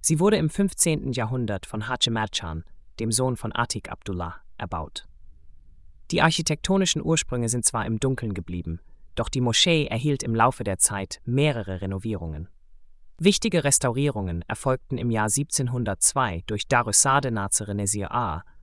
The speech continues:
und später in den Jahren neunzehnhundertfünfzig und zweitausendfünfzehn bis zweitausendsechzehn. Die charakteristischen Merkmale der Moschee,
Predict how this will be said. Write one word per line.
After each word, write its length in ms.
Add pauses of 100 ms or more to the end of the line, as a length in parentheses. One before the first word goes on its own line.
(180)
und 140
später 560
in 100
den 160
Jahren 360
neunzehnhundertfünfzig 1300
und 160
zweitausendfünfzehn 1200
bis 200
zweitausendsechzehn. 1120 (1800)
Die 80
charakteristischen 880
Merkmale 560
der 120
Moschee, 520